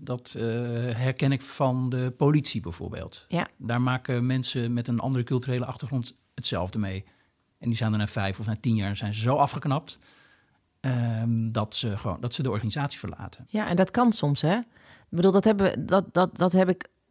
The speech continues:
Speaker 2: ook gehad met collega's of met andere vrouwen, dat je soms dacht van:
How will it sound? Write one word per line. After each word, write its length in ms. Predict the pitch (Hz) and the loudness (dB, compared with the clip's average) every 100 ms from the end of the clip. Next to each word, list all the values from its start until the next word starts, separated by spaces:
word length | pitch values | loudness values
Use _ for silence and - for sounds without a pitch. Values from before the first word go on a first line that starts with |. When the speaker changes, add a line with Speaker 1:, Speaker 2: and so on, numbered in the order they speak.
| _ - | _ 4
Speaker 2:
ook 280 | 202 220 | 6 4
gehad 520 | - - 160 156 151 - | 0 4 6 6 6 4
met 280 | 151 - - | 2 0 0
collega's 720 | 165 147 147 147 143 143 - | 4 8 6 6 4 4 4
of 160 | - 143 | 0 0
met 220 | 135 - | 0 4
andere 300 | 147 147 143 | 6 6 6
vrouwen, 420 | - 143 143 143 | 6 6 8 6
dat 160 | 139 131 | 2 0
je 100 | 139 | -2
soms 260 | 135 139 | 0 0
dacht 280 | 143 139 - | 2 2 2
van: 300 | 139 135 | 2 4